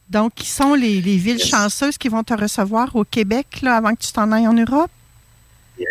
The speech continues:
Speaker 2: reste, euh, Coteau-du-Lac, il reste Granby, Victoriaville et Joliette. C'est complet, par contre. C'est
Speaker 1: Ah.
Speaker 2: complet partout, partout.
Speaker 1: C'est
Speaker 2: Euh, puis
Speaker 1: sûr.
Speaker 2: en Europe aussi, maintenant, c'est presque rempli, my God. C'est tellement wow, c'est ça. C'est, c'est,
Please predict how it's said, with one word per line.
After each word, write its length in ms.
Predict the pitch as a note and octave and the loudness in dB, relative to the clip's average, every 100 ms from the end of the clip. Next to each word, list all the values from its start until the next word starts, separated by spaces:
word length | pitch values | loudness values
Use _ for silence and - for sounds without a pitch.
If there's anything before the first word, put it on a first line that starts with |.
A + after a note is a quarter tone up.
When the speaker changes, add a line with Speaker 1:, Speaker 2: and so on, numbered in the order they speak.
| A2 | 0
Speaker 2:
reste, 300 | A#2 - A2 | 0 0 2
euh, 800 | G2 F#2+ F#2 F2+ F2+ F2 F2 E2+ | 4 6 4 4 4 4 2 2
Coteau-du-Lac, 1160 | - G#2 A2 G2 F2 G2 A#2 A2 - - - - _ _ _ _ _ _ - | 2 2 4 2 4 4 4 0 -8 -16 -16 -20 _ _ _ _ _ _ -10
il 80 | F2+ | -2
reste 280 | F#2 F#2 - | 0 0 0
Granby, 880 | E2+ F2+ G#2 G#2 G2 G#2+ A2 A2 G#2+ | 0 4 4 4 4 4 4 2 2
Victoriaville 880 | G#2 - - G#2 G2 F#2+ G#2 G2+ - | 0 -2 0 2 2 4 2 2 0
et 180 | G2 F#2+ | 0 0
Joliette. 760 | F2 F#2 E2 E2 - - - - _ - - | 0 0 0 -4 -6 -14 -16 -18 _ -20 -12
C'est 180 | - E2+ | -8 0
complet, 500 | A2 F#2+ - F#2 F#2+ | 2 2 2 0 0
par 260 | - D2 | -2 -8
contre. 260 | - D#2+ - _ _ - - - - - - - _ | -8 -10 -10 _ _ -20 -14 -14 -14 -14 -18 -20 _
C'est 120 | - | -6
Speaker 1:
Ah. 40 | F#3+ | -4
Speaker 2:
complet 320 | - F2 F#2 | -2 -2 -2
partout, 340 | F#2 - - | -2 -4 -4
partout. 200 | G2 E2+ - - | -2 -4 -8 -8
Speaker 1:
C'est 80 | F#2 F#2 F2+ | -4 0 2
Speaker 2:
Euh, 40 | E2 | 2
puis 200 | E2 G2 | 2 2
Speaker 1:
sûr. 80 | F2+ | 4
Speaker 2:
en 100 | G2 | 4
Europe 300 | G2 B2 A#2 | 4 2 2
aussi, 220 | G#2 - | 0 2
maintenant, 280 | B2 G#2 A2+ | 2 2 0
c'est 160 | - D#2 | -2 -4
presque 280 | F#2 F#2 F#2 | -4 -4 -2
rempli, 400 | F2 D#2+ F#2 E2+ | -4 -2 -2 0
my 240 | F2 D#2 | 0 -2
God. 280 | D2 E2 E2 - _ _ _ _ _ | -2 -2 -4 -10 _ _ _ _ _
C'est 180 | - - | -16 -4
tellement 320 | F#2 E2+ F2 | 0 2 2
wow, 340 | E2 D#2+ E2+ E2 | 2 0 -2 -2
c'est 160 | - | -4
ça. 340 | - - F2+ F2 | -6 -2 -2 -4
C'est, 400 | - - D#2+ D#2 - | -6 -10 -10 -10 -10
c'est, 200 | - | -10